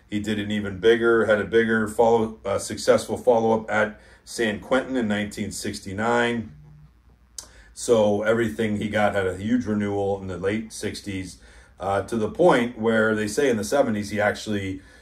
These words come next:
his, his career became bigger than even what he was before things had started to decline. He had his own T V show, The Johnny Cash Show, um, friends with Bob Dylan and Neil Young.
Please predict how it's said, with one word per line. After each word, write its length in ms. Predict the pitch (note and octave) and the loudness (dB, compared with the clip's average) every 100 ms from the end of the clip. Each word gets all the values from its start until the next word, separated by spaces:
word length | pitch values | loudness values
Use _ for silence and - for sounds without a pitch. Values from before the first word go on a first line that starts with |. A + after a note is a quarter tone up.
| _ - | _ -10
his, 180 | G#2 - G2 | -8 -8 -10
his 220 | G#2 G2+ | -10 -8
career 300 | - G#2+ G#2+ | -4 -2 -2
became 320 | G#2+ A#2 A2 | -2 -4 6
bigger 340 | D#3+ D#3 F#2+ | 6 6 -2
than 160 | F2+ G2+ | -8 -6
even 240 | G#2+ G#2 | -4 -4
what 140 | G#2 G2+ | -2 -4
he 60 | |
was 260 | G2 G2+ F#2+ | -2 -2 -2
before 680 | G2 F#2+ A2+ A2 G2 F#2+ F2 - - - | -8 -12 -6 -2 0 0 -4 -14 -20 -8
things 280 | G#2+ G2+ F#2 | -4 -4 -6
had 100 | F2 | -10
started 460 | - G2 F#2 F2 | -4 -2 -2 -6
to 80 | E2 | -12
decline. 680 | E2 - G2+ G#2 G2+ G2+ - - _ _ | -14 -8 -4 -2 -4 -6 -12 -18 _ _
He 80 | G2+ | 0
had 120 | G2+ | 2
his 160 | G2 A2 | 2 -2
own 160 | G2 | -2
T 180 | F2+ B2+ | -2 -2
V 160 | B2 A#2 | -2 -2
show, 260 | A#2 A#2+ G#2+ | 4 4 4
The 100 | F2 | -2
Johnny 340 | G2 F#2+ F2+ | -6 -6 -2
Cash 380 | - C#3+ C#3 - | 4 6 6 2
Show, 460 | C3+ B2+ B2+ A#2+ - - _ - | 4 6 6 2 -6 -20 _ -10
um, 500 | F#2 F#2 F#2 F2+ F2 | -6 -4 -4 -8 -6
friends 360 | A#2 A2 G#2 | -2 -2 -2
with 120 | G2+ - | -6 -2
Bob 300 | G2+ G2 - | -2 -2 -2
Dylan 280 | A2+ A2 | -2 -2
and 100 | G2+ | -4
Neil 300 | G2 F#2+ F2 | -6 -6 -6
Young. 300 | E2 D2+ C#2+ | -8 -12 -16